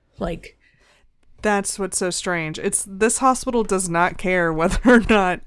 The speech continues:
Speaker 2: you're
Speaker 1: Yeah.
Speaker 2: doing okay. Like, even though you're all hooked up to all these monitors, no one comes running as soon
Speaker 1: No.
Speaker 2: as we hear her flatline. And it's like,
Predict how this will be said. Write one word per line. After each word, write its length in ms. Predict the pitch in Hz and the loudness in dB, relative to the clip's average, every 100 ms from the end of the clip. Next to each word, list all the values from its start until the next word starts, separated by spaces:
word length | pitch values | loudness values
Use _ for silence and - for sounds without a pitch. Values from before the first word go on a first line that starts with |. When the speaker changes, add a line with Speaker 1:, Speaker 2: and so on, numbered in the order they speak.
| - | -16
Speaker 2:
you're 240 | 202 196 190 | -2 2 2
Speaker 1:
Yeah. 40 | 202 | 2
Speaker 2:
doing 280 | 196 180 165 | 2 2 0
okay. 440 | 165 160 151 147 | 2 4 4 2
Like, 360 | 147 151 139 - - _ _ _ _ _ - | 2 0 0 -10 -20 _ _ _ _ _ -2
even 280 | 220 226 220 | 2 4 6
though 120 | 214 | 6
you're 220 | 208 190 | 6 6
all 140 | 196 | 6
hooked 260 | 202 208 - | 4 -2 0
up 160 | 190 - | 0 2
to 80 | 120 | 0
all 120 | 180 | 2
these 140 | 208 | 2
monitors, 840 | 196 190 185 170 147 143 170 - - - | 2 2 2 0 -2 -2 -2 -2 -4 0
no 340 | 190 190 196 | 2 6 8
one 180 | 214 220 | 6 4
comes 280 | 214 208 196 | 2 2 2
running 600 | 170 170 160 147 - - - - - | 2 2 2 0 -4 -6 -14 -16 -2
as 240 | 180 190 | 2 4
soon 180 | 196 170 | 4 4
Speaker 1:
No. 60 | 160 | 2
Speaker 2:
as 340 | 156 - - - | 2 0 -2 -6
we 240 | 185 185 180 | -8 -6 -4
hear 600 | 185 165 165 151 147 - - 196 - | 0 0 0 -2 -4 -10 -14 -10 -6
her 180 | 185 170 | -2 -2
flatline. 680 | - 147 62 82 82 202 - - - | 0 -2 -2 -4 -4 -6 -10 -18 -10
And 140 | - 170 | -2 0
it's 220 | 165 - | 0 2
like, 360 | 170 165 - | 2 0 -6